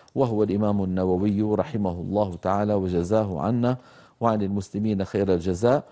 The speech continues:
وقفنا عند قوله رحمه الله في مقدمة كتابه، يقول: "ثم ما وقع من غريب الأسماء، آه، واللغات". اللغات هنا بمعنى اللهجات.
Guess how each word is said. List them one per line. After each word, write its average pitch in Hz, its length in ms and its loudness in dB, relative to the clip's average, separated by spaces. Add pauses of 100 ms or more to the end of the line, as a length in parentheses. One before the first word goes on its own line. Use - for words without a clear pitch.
(260)
وقفنا 120 440 0
عند 107 220 0
قوله 117 500 2
رحمه 101 360 -2
الله 107 160 2
في 104 180 -2
مقدمة 101 520 0
كتابه، 143 720 2 (1300)
يقول: 127 400 2
"ثم 175 440 2
ما 143 140 6
وقع 120 540 2 (320)
من 117 200 -2
غريب 143 460 2
الأسماء، 95 600 -4 (920)
آه، 85 400 2
واللغات". 107 840 2 (220)
اللغات 123 460 0
هنا 139 160 -2
بمعنى 110 380 -2
اللهجات. 87 640 -4